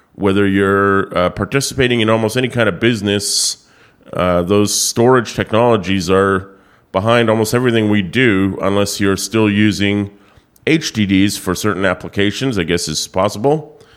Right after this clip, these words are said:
But, uh, D ram also is practically inescapable. If you have a cell phone or a portable gaming machine, you probably have, uh, some three D nand flash in your possession.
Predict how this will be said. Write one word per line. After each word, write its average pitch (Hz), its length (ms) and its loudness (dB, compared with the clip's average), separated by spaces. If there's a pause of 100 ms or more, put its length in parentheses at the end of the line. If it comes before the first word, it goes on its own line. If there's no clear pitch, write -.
(280)
But, 95 340 0
uh, 98 180 2
D 113 240 -2
ram 117 320 2
also 113 460 2
is - 340 -2 (240)
practically 98 720 -2
inescapable. 101 880 -2 (380)
If - 140 -8
you 110 140 2
have 113 260 2
a 98 260 0 (140)
cell 131 320 0
phone 123 420 2
or 110 100 4
a 101 60 2
portable 120 480 0
gaming 113 460 0
machine, 107 680 -2 (420)
you 104 160 -2
probably 95 440 0
have, 95 440 -2
uh, 87 460 2 (440)
some 120 300 -2
three 107 300 -4
D 104 100 0
nand 98 300 2
flash 90 460 -2
in 85 100 -4
your 87 160 -2
possession. 85 640 -6